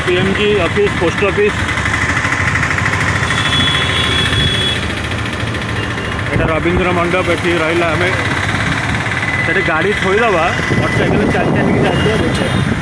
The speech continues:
ଏ ଦେଖନ୍ତୁ, ଚାଲ, ଆମେ ଆଇ ଜି ପାର୍କ ପାଖରେ ଗାଡ଼ି ଥୋଇଦେବା, ତାପରେ ଚାଲିକିରି ଆସିବା। ଏଇଟା ରହିଲା, ସାମ୍ନାରେ ରହିଲା ଜିପିଓ, ଜେନେରାଲ ପୋଷ୍ଟ ଅଫିସ।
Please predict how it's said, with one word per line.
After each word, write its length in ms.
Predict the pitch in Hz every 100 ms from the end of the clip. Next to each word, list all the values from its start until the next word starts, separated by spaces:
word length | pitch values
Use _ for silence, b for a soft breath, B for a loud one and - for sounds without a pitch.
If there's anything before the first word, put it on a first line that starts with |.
| - - - - - - - - -
ଏ 40 | -
ଦେଖନ୍ତୁ, 360 | 156 143 135 - - - - - - - - - - - - - 880 - 906
ଚାଲ, 140 | - 175 - - - -
ଆମେ 140 | 165
ଆଇ 160 | 165 156
ଜି 120 | 165
ପାର୍କ 240 | 202 196 185
ପାଖରେ 200 | 190 196
ଗାଡ଼ି 200 | 175 170
ଥୋଇଦେବା, 420 | - 156 131 139 202 - - - - - - - - - - - - - - - - - -
ତାପରେ 220 | 151 185
ଚାଲିକିରି 420 | 156 147 170 -
ଆସିବା। 320 | 170 139 - - - 90 - - - - - - - - - - - -
ଏଇଟା 140 | 160
ରହିଲା, 360 | 165 170 170 -
ସାମ୍ନାରେ 360 | 156 160 180 185
ରହିଲା 280 | 180 180 175
ଜିପିଓ, 460 | - 330 - 202 302 - - - -
ଜେନେରାଲ 320 | 147 160 170
ପୋଷ୍ଟ 300 | 170 175 147 180
ଅଫିସ। 280 | 165 190